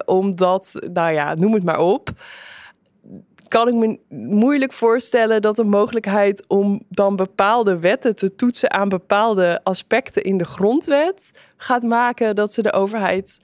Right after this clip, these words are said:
weer helemaal gaan vertrouwen. Aan de andere kant moet ik natuurlijk ook niet flauw zijn. Het is natuurlijk ook onderdeel van een groter pakket aan wijzigingen in de grondwet. Het is, het staat natuurlijk niet op zichzelf, maar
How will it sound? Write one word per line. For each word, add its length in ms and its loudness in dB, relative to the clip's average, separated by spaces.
weer 200 2
helemaal 220 -2
gaan 200 -4
vertrouwen. 500 -6
Aan 120 -2
de 60 2
andere 200 0
kant 260 -2
moet 200 -4
ik 60 -6
natuurlijk 400 -6
ook 180 0
niet 160 -2
flauw 280 0
zijn. 300 0
Het 140 -6
is 140 -4
natuurlijk 280 -4
ook 180 0
onderdeel 380 -2
van 180 -6
een 80 -4
groter 380 -2
pakket 460 -10
aan 120 -6
wijzigingen 440 -6
in 60 -6
de 60 -8
grondwet. 540 -10
Het 160 -14
is, 160 -16
het 100 -18
staat 200 -4
natuurlijk 280 -4
niet 80 0
op 60 -18
zichzelf, 580 -4
maar 240 -4